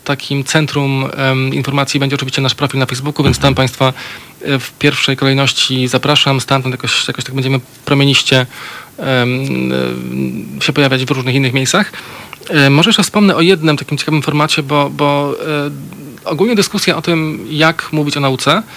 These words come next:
Speaker 1: e, w naszej branży, branży
Speaker 2: Mhm.
Speaker 1: centrów naukowych, czy te, ta-, tak sze-, sze-, szerzej pojętej branży
Speaker 2: No,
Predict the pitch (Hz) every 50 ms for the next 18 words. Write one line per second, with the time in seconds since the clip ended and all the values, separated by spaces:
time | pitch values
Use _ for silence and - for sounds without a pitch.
0 | - - - - - - - - - - 147 139 135 131 131 139 151 170 - -
1 | 151 139 135 123 127 131 135 127 - 139 139 131 - - - 160 156 165 156 151
2 | 143 131 - 143 139 131 139 139 135 123 - - - - - - 139 131 131 -
3 | - 143 131 - - 139 - - - - - 160 160 156 - - - - - -
4 | - - - - - - 160 160 151 - 147 147 147 139 139 143 139 143 143 147
5 | 143 139 139 139 135 131 135 - - - 101 107